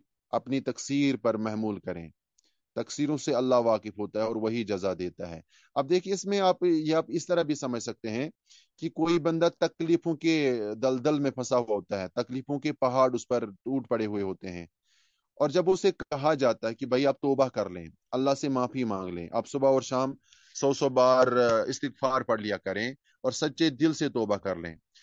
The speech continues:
تو جب وہ ایسا کرتا ہے کہ سچے دل سے توبہ کرنا شروع کر دیتا ہے، استغفر اللہ و اتوب الیہ کے ذریعے سے، یا اللہم اغفر لی و توب علی،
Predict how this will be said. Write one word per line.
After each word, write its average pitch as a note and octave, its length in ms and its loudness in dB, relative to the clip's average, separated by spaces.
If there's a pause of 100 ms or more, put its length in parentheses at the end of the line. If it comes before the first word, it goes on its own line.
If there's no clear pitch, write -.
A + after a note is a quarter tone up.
(180)
تو D3 60 -4
جب D#3 240 0
وہ F#3 100 6
ایسا C#3+ 340 2
کرتا A#2+ 400 0
ہے A2+ 100 -2
کہ B2+ 120 -8
سچے C3+ 320 -2
دل D3 240 4
سے E3 200 2 (680)
توبہ D#3+ 280 8
کرنا C#3+ 340 2
شروع C#3 220 0
کر A#2 180 2
دیتا G#2+ 380 -2
ہے، A2+ 180 -4 (580)
استغفر C3 540 -2
اللہ B2 160 4
و A#2+ 260 4
اتوب A#2+ 320 0
الیہ A2+ 240 0
کے G#2+ 140 -6
ذریعے G2+ 300 -2
سے، G2 280 -4
یا A2+ 100 2
اللہم A#2+ 380 0
اغفر A#2 380 -4
لی A2+ 160 0
و G#2+ 120 2
توب A2 260 0
علی، A2 380 2